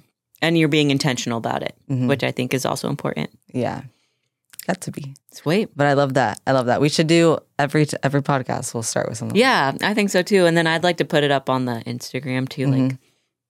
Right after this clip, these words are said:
Speaker 1: ask people what they're proud of and just, like, help everybody celebrate, celebrate
Speaker 2: Yeah.
Speaker 1: their wins.
Speaker 2: Yeah, 'cause everyone j-, deserves that. Sometimes you, it's hard to
Speaker 1: Yeah.
Speaker 2: celebrate on your own.
Speaker 1: Sometimes you don't always realize. So I think it's
Speaker 2: Yeah.
Speaker 1: important too.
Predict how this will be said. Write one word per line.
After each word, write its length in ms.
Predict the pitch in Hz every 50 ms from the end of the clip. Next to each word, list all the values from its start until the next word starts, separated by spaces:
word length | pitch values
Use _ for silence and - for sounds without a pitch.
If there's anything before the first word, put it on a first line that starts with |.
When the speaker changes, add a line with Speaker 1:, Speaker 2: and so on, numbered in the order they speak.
| _ _ _ _ _ _ _ -
Speaker 1:
ask 280 | - 139 135 - - -
people 240 | 156 139 - 139 131
what 140 | 131 127
they're 160 | - 190 190 185
proud 280 | - 202 170 160 160
of 160 | 165 170 165 -
and 160 | - 160 160
just, 160 | 151 151 -
like, 200 | 151 135 123 - -
help 220 | - - 175 170 - -
everybody 420 | 143 147 147 147 131 143 139 135
celebrate, 600 | 127 - - 120 120 120 120 123 120 120 113 - _ _ _ _ _ _ _ _ _ _
celebrate 280 | - - 180 170 - 160
Speaker 2:
Yeah. 60 | - -
Speaker 1:
their 120 | 147 139
wins. 400 | 135 135 135 139 143 - - - _ _ _ _ _ _ _ _ _ _
Speaker 2:
Yeah, 280 | - 135 131 95 60 - - _ -
'cause 140 | - - -
everyone 340 | - 139 139 147 151 151 143
j-, 120 | - - -
deserves 420 | - 135 123 - - 104 104 101 120
that. 300 | 101 - - - - - _ _ _ _ _ _
Sometimes 360 | - - 120 127 127 123 123
you, 60 | 123 - - - - _ _ _ _ _ _
it's 80 | -
hard 140 | - 165 156
to 60 | 143
Speaker 1:
Yeah. 60 | 262 277
Speaker 2:
celebrate 240 | 147 143 - 131
on 80 | 123 123
your 100 | 120 117
own. 180 | 117 113 107 107 _ _ _ _ _ -
Speaker 1:
Sometimes 360 | - 240 240 240 233 220 202
you 80 | 190 185
don't 160 | 175 170 160
always 260 | 156 151 147 139 143
realize. 380 | 131 127 120 117 127 - - -
So 120 | - - 127
I 60 | 139
think 160 | 143 135 127
it's 60 | 135
Speaker 2:
Yeah. 100 | 127 117
Speaker 1:
important 380 | 110 110 113 - - - - -
too. 220 | - - - -